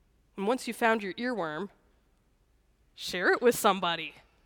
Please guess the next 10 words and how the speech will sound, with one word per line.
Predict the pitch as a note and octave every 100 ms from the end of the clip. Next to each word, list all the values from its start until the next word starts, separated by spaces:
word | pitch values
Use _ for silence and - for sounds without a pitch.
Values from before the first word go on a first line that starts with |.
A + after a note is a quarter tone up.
| _
Tell | - B3 F4
somebody | - E4 B3+ A3+ G#3+
about | G3 F#3+ F#3+ F#3 E3
it. | D#3 - - _ _ _
The | B3+
kingdom | - F4 F4+ D#4
is | -
invitational, | D4 D#4 C4+ - D4 - A3+ F3+
and | F3+
so | B3+